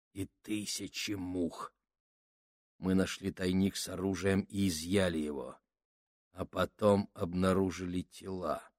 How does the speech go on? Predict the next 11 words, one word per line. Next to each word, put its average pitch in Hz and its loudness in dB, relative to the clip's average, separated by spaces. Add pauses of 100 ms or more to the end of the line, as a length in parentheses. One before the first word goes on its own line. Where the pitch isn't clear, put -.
(800)
Около 98 6
двадцати 98 2
вьетконговских 95 2
сапёров 101 4 (400)
использовали 101 6
эту 101 2
баржу 95 4
в - -8
качестве 98 -2
перевалочного 104 4
пункта. - -8